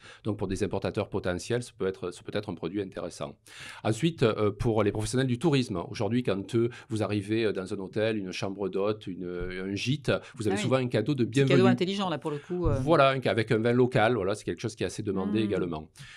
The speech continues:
Speaker 1: Pour des entreprises, des comités d'entreprise, bah, ce peut être un cadeau, euh, client ou, euh, euh, collaborateur. Et puis, vous l'avez dit, pour des particuliers, euh, ce peut être un cadeau qui peut être fait pour des soirées, anniversaires,
Speaker 2: Mm.
Speaker 1: fêtes ou autres, entre amis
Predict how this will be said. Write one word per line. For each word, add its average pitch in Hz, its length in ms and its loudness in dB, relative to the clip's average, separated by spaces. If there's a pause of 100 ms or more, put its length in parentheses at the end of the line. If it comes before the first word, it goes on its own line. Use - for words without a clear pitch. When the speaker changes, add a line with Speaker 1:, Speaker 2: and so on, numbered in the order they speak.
(220)
Speaker 1:
Pour 131 120 4
des 135 160 6
entreprises, 143 480 4
des 123 120 6
comités 120 240 2
d'entreprise, 113 560 0
bah, 92 120 -2
ce - 120 -10
peut 98 160 -6
être 104 220 -4
un 104 60 -6
cadeau, 104 500 0
euh, 90 80 2
client 104 580 -2
ou, 101 240 -2
euh, 87 240 0 (200)
euh, 92 80 -2
collaborateur. 90 800 0 (240)
Et 95 80 -6
puis, 120 120 -2
vous 123 80 2
l'avez 92 200 0
dit, 110 160 -2
pour 110 140 -2
des 92 80 -2
particuliers, 90 720 -4
euh, - 60 0
ce - 100 -10
peut 80 100 -6
être 82 160 -6
un 85 80 -6
cadeau 90 420 -2
qui - 120 -14
peut - 120 -6
être 82 220 -6
fait 104 260 -6
pour 85 160 -10
des 82 100 -6
soirées, 87 560 -4
anniversaires, 85 640 -6
Speaker 2:
Mm. 226 140 -4
Speaker 1:
fêtes 233 240 -2
ou 160 120 -4
autres, 98 220 -6 (180)
entre 123 240 0
amis 117 340 2